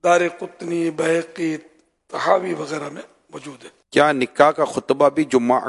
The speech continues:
Speaker 2: की खुतबा की तरह तवज्जो और खामोशी से सुनना फर्ज है?
Speaker 1: हर खुतबा तवज्जो के साथ सुनना फर्ज है। निकाह का हो, जुम्मे का खुतबा हो, ईदैन का खुतबा हो, हर, सब, हर खुतबा सुनना फर्ज है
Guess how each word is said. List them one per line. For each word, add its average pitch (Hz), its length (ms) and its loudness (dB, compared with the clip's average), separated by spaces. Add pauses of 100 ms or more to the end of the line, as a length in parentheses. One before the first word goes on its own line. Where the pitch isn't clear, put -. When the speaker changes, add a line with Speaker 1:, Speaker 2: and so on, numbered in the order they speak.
(100)
Speaker 2:
की 143 100 0
खुतबा 120 680 2
की - 240 -6
तरह 113 340 0
तवज्जो 107 500 2
और 123 60 -2
खामोशी 107 460 -2
से 147 120 4
सुनना 101 320 -6
फर्ज 151 400 4
है? 143 120 -8 (260)
Speaker 1:
हर 190 120 6
खुतबा - 500 -14 (1300)
तवज्जो 165 360 -2
के 202 120 -8
साथ 151 280 -8
सुनना 143 380 -12
फर्ज - 220 -16
है। - 200 -20 (720)
निकाह - 280 -8
का 147 160 -12
हो, 127 480 -18
जुम्मे 170 280 0
का 175 100 0
खुतबा 151 380 -14
हो, 143 440 -12 (160)
ईदैन 165 440 -4
का - 100 -4
खुतबा 147 360 -12
हो, 139 160 -14 (520)
हर, - 80 -6
सब, - 480 -6
हर 175 140 0
खुतबा 175 380 -16 (440)
सुनना 170 240 -8
फर्ज - 260 -12
है - 140 -20